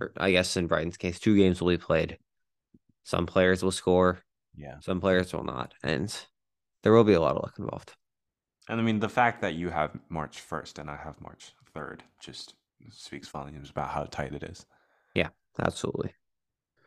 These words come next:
Speaker 1: Should we
Speaker 2: All right.
Speaker 1: move on to, to Brentford now?
Speaker 2: Yes, let's do that. Um, if you don't have Tony, you kind of have to get him, right?
Speaker 1: I mean, yeah, I think maybe we will discuss him in the captaincy section.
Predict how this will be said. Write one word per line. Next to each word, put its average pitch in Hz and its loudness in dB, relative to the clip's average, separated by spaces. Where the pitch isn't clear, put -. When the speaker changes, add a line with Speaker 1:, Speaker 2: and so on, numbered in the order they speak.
Speaker 1:
Should - 2
we 123 8
Speaker 2:
All - 8
right. 117 8
Speaker 1:
move 113 4
on 110 6
to, 107 4
to 104 -4
Brentford 104 0
now? 131 -2
Speaker 2:
Yes, - -8
let's - -14
do 78 -12
that. - -16
Um, 87 -6
if - -10
you 113 -2
don't 127 4
have 101 -2
Tony, 76 -12
you 76 -12
kind 80 -10
of 73 -14
have - -16
to - -16
get - -16
him, 69 -20
right? 82 -10
Speaker 1:
I 110 4
mean, 85 2
yeah, - -6
I 110 2
think 117 2
maybe 117 4
we 110 6
will 101 6
discuss 92 -2
him 85 -6
in - -6
the - -8
captaincy - -6
section. - -4